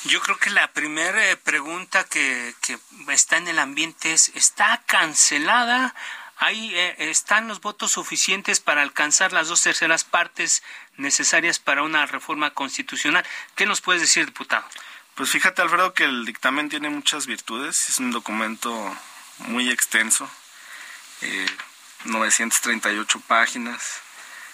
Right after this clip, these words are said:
Speaker 2: y en varias de ellas, pues, se hacen análisis muy profundos sobre la,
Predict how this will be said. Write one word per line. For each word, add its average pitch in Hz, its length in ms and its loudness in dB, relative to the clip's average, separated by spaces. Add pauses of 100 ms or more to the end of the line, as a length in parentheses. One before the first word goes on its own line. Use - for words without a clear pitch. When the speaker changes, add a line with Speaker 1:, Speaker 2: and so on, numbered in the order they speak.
(220)
Speaker 2:
y 113 800 0 (640)
en 113 640 0 (220)
varias 165 420 2
de 151 80 -2
ellas, 170 200 -6
pues, - 120 -8
se 135 80 -4
hacen 160 180 -2
análisis 135 720 -4
muy 131 160 -6
profundos 131 580 -4
sobre 104 300 -4
la, 95 360 -2